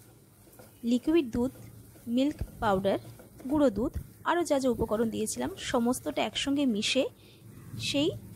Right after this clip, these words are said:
মিশ্রণটা একটা মণ্ড আকার নিয়েছে। এটা কিন্তু আর সেই জলো জলো ভাব নেই, একদম শুকনো শুকনো হয়ে আসবে। যখন তখন আমরা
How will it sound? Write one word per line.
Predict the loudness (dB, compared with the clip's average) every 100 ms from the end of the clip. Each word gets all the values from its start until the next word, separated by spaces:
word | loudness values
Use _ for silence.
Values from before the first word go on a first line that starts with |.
| -16 -16 -18 -20 -20 -20 -18 -16 -16 -16 -16 -16 -8 -2
মিশ্রণটা | 0 0 2 2 0 -4
একটা | -6 -6 -2 -2 -4 -8 -12 -16 -18 -18 -18 -20 -20 -16 -2
মণ্ড | 4 4 6 4 4 0
আকার | -8 -4 -4
নিয়েছে। | -4 -6 -8 -10 -16 -20 -18 -20 -20 -6
এটা | -2 0
কিন্তু | -2 0 0 2
আর | 2 0
সেই | -2 0
জলো | 2 4
জলো | 4 4
ভাব | 2 0 -2
নেই, | -2 -4 -8 -18 -20 -20 -20 -20 -20 -20 -20 -20 -20 -20 -20 -20 -20 -20 -20 -20 -14
একদম | -12 -6 -4
শুকনো | -2 -4 -2 0
শুকনো | 0 -2 0 2
হয়ে | 2 2
আসবে। | 0 -2 -4 -8 -20 -20 -20 -20 -20 -20 -16 -4
যখন | -2 -2 -4 -6 -4
তখন | -4 -2 0 0
আমরা | 0